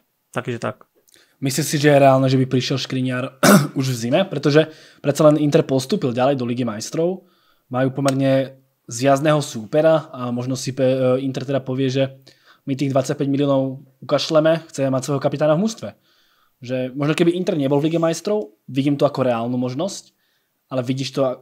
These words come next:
Speaker 2: ako reálnu možnosť aj teraz?
Speaker 1: Mm, samozřejmě, dá se to hrát i s Ramosem, je to ale, je to za mě ale trošku horší, určitě Pram-,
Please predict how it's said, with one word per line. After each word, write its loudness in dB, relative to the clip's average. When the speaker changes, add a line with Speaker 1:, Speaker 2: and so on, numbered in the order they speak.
Speaker 2:
ako -6
reálnu 4
možnosť -4
aj -4
teraz? -2
Speaker 1:
Mm, -4
samozřejmě, 4
dá 2
se -4
to -2
hrát 0
i -2
s -10
Ramosem, -2
je -6
to -4
ale, 2
je -6
to -10
za -4
mě -6
ale -4
trošku -10
horší, -6
určitě -6
Pram-, -4